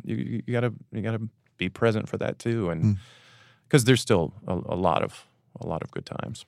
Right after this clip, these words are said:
Speaker 2: And finally, uh, you can interpret this however you want, something that inspired you, something that you return to over and over again. But what is the, uh, greatest, uh, piece of culture or art that you have, uh, ever seen or read or heard?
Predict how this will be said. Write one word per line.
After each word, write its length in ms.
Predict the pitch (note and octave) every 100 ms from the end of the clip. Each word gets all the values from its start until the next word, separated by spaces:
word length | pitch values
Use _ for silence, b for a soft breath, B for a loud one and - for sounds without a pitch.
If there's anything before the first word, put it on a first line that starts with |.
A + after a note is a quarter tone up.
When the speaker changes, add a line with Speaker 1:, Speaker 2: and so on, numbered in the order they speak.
| -
Speaker 2:
And 100 | A#2
finally, 480 | A#2 B2+ A#2 G#2+ F#2+ -
uh, 520 | G#2+ G2+ F#2 F#2 F2 D#2+ F2
you 120 | B2+
can 280 | A2 A2 G2+ _ -
interpret 380 | B2 D#3 D3
this 140 | B2+ A#2
however 260 | A2+ A2
you 100 | G#2
want, 240 | G2 F#2+ F#2
something 280 | - G2+ F#2+
that 120 | F2+
inspired 540 | F2+ G2+ - C#3 C3+
you, 80 | A#2+
something 300 | G#2 G#2 F#2+
that 80 | F#2+
you 120 | E2+ F2+
return 400 | F#2 - G#2 G2
to 200 | G#2 F#2+
over 180 | F#2 F#2
and 80 |
over 220 | G2 G#2 G2
again. 360 | G2+ F#2+ F#2 B B B B
But 80 | G#2+
what 200 | G#2 A#2
is 180 | A2+ -
the, 360 | G#2+ G2+ F#2 - -
uh, 140 | G2 -
greatest, 760 | G#2+ A2 A2+ G#2+ G2+ - - - -
uh, 220 | G2 F#2+ -
piece 260 | A2 G2+
of 300 | G2 F#2 - _ _ _ _ _ -
culture 340 | - G#2+ - G2+
or 200 | F#2+ F2
art 340 | G2 F2+ - - -
that 100 | -
you 200 | G2+ F#2+
have, 380 | G2+ F2 F#2 -
uh, 240 | F2 E2+ -
ever 300 | G#2 G2 E2+ -
seen 360 | - - G2 F2+
or 100 | F2
read 240 | F2+ F2+
or 120 | F2+ E2
heard? 340 | - E2 F2